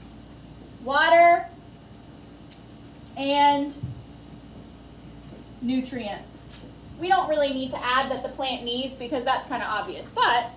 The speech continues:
that's okay that you said that. Very good. So you guys are gonna get better and better at this because as we read,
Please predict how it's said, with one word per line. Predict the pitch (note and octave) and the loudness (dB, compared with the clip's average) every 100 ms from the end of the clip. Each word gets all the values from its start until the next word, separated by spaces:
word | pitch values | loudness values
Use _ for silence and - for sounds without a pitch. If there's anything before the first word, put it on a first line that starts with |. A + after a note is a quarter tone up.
| - | -2
that's | C4+ C4+ | 0 0
okay | C#4+ A#3+ G3 | 0 0 -4
that | G#3 A3 | -6 -10
you | G#3+ | -8
said | A4 A4+ | -6 -6
that. | - - - - - - - - | -10 -14 -20 -20 -20 -20 -20 -6
Very | A3+ C4+ D4 E4+ | 2 4 4 2
good. | A4 - - - - - - | 0 2 2 0 -10 -16 -6
So | C#4+ | -2
you | C#4 D#4+ | 0 2
guys | F#4+ G4+ G4 | 4 6 6
are | F#4 | 2
gonna | F4+ D#4+ | 0 0
get | D#4+ C#4+ | 0 2
better | C#4+ D4+ | 4 6
and | F4+ G#4+ | 4 4
better | G#4 F#4 A#3+ A#3 - - - - - - - - - - | 4 4 4 0 -6 -16 -20 -20 -20 -20 -20 -20 -14 -2
at | C#4 - | 0 2
this | B3+ G#3+ - | 0 -2 -8
because | B3+ C#4+ A#3+ | -6 -4 -2
as | C#4+ D#4+ E4 | 2 2 4
we | F4 | 2
read, | D#4 D4+ E4+ A4+ | 2 0 0 -2